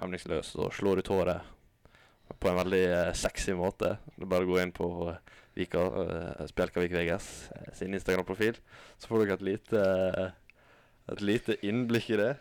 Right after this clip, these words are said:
Eh, det kan, eh, til tider, altså jeg har jo sett, eh, flere videoer som noen har, ja, altså dessverre for denne personen, holdt jeg på å si. Kommer an på hva han eller hun syns. Men, eh, det er lange videoer da av, eh,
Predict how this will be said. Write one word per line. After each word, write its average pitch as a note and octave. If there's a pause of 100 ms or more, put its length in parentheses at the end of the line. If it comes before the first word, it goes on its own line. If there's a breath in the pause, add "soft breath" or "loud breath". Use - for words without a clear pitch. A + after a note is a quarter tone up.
(560 soft breath)
Eh, G#2+
det G#2+
kan, A#2+
eh, G2+
til G#2
tider, A2
altså G#2
jeg G#2+
har A2+
jo G#2
sett, -
eh, F2
flere F#2+
videoer F2 (140)
som -
noen G2
har, E2+ (880 soft breath)
ja, -
altså D#2+
dessverre F2
for F#2
denne F2
personen, F2
holdt F2+
jeg F2
på F2+
å F2
si. F2+ (800 soft breath)
Kommer F#2
an E2+
på F2
hva E2 (320)
han F#2
eller F2
hun F2
syns. F#2+ (680 soft breath)
Men, F2
eh, F2
det F2 (400)
er F#2
lange F#2+
videoer F#2
da F#2+
av, F2+
eh, F2+